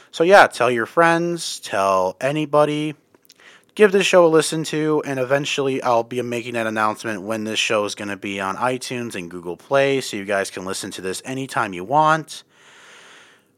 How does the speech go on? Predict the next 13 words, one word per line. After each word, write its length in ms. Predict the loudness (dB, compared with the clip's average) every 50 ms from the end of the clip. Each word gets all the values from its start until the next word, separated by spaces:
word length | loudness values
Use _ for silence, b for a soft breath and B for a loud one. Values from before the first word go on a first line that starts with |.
| _ -6
Well, 420 | 2 6 6 8 8 8 6 2 _ _ _ _ _ _ _ _ _ _ _ _ _ _ _ _ _ -20 -20 _ -8
that's 280 | 0 0 0 0 2 -2
it 100 | -2 0
for 160 | 0 0 0
me, 180 | 0 -2 -4
folks. 580 | -4 0 2 4 4 2 2 -2 -10 -10 -10 -12 _
This 280 | -8 -6 -4 -4 -2 -4
has 120 | -6 -4
been 200 | -2 -2 0 0
a 120 | -2 -4 -6
great, 400 | -8 -4 -2 0 0 0 -2 -6
another 340 | -6 -4 -2 0 2 2
episode 680 | 2 2 2 0 -4 -4 -2 0 0 2 2 0 -2 -4